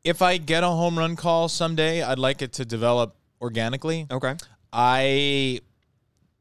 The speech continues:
Speaker 1: have never wanted to just jam one in
Speaker 2: Yeah.
Speaker 1: and have it become shtick.
Speaker 2: Right.
Speaker 1: Um, some people have specific home run calls that are,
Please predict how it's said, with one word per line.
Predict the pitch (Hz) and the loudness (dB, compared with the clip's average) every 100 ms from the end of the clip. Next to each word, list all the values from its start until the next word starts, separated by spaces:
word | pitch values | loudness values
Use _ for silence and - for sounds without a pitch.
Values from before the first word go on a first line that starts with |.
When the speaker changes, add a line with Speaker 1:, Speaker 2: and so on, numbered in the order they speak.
| _ - | _ -6
Speaker 1:
have | 127 | -2
never | 120 127 123 | 0 0 0
wanted | 120 120 123 104 | 0 -2 -2 -6
to | 123 | -8
just | 107 117 107 - _ _ _ _ - | -6 -6 -6 -10 _ _ _ _ -8
jam | 127 123 123 123 | -2 0 0 0
one | 123 120 | 0 0
in | 117 123 151 131 | -2 -2 -6 -10
Speaker 2:
Yeah. | 101 71 - - | -12 -14 -18 -10
Speaker 1:
and | 110 | -8
have | 117 123 117 | -4 -2 -2
it | 113 - | -4 -6
become | 113 - 123 117 107 - | -12 -6 -4 -4 -6 -6
shtick. | - - 101 - _ _ _ 110 | -8 -6 -8 -10 _ _ _ -10
Speaker 2:
Right. | 98 82 | -8 -6
Speaker 1:
Um, | 110 104 101 98 92 _ _ _ | -6 -6 -6 -8 -12 _ _ _
some | - 165 180 | -6 -2 0
people | 190 170 175 | 0 0 2
have | 151 143 127 120 | 2 2 0 -8
specific | - - 131 - 131 135 | -10 -4 -4 -2 -4 -4
home | 127 131 | -4 -2
run | 123 117 | -2 -4
calls | - 117 113 110 | -2 0 0 -2
that | 117 104 | -4 -4
are, | 107 101 98 | -4 -6 -10